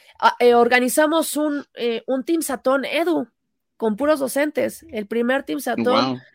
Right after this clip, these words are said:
Speaker 1: a nivel mundial y el único que se ha dado hasta ahorita, y ya estamos planeándolo. Fue la versión latino, es decir, todos, todos los que hablaban español del mundo se podrían inscribir como docentes. Y ya,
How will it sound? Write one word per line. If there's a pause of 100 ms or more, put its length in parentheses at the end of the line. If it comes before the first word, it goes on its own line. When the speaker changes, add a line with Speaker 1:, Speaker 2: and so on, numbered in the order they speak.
(300)
Speaker 1:
a
nivel
mundial
y
el
único
que
se
ha
dado
hasta
ahorita,
y
ya
estamos
planeándolo.
Fue
la
versión
latino, (100)
es
decir,
todos,
todos
los
que
hablaban
español
del
mundo
se
podrían
inscribir
como
docentes. (720)
Y
ya,